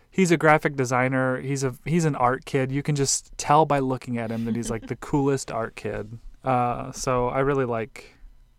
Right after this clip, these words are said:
Speaker 1: his YouTube channel, and I'm just excited to see, like, more people, you know, starting a journey on YouTube.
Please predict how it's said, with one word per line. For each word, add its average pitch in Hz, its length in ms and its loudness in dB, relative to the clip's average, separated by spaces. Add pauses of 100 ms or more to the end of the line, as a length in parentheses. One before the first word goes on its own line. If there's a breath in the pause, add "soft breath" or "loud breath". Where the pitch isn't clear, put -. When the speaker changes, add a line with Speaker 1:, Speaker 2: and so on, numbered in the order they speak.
(140)
Speaker 1:
his 113 240 -6
YouTube 113 260 -6
channel, 120 300 -2
and 123 80 -2
I'm 127 120 0
just 139 180 -2
excited 117 440 -2
to 120 80 -6
see, 117 180 -4
like, 113 260 -6 (260)
more 131 340 -2
people, 117 500 -4 (200)
you 127 100 -4
know, 113 140 -6
starting 117 680 -2
a 123 140 -4
journey 117 380 -6
on 113 100 -6
YouTube. 117 460 -8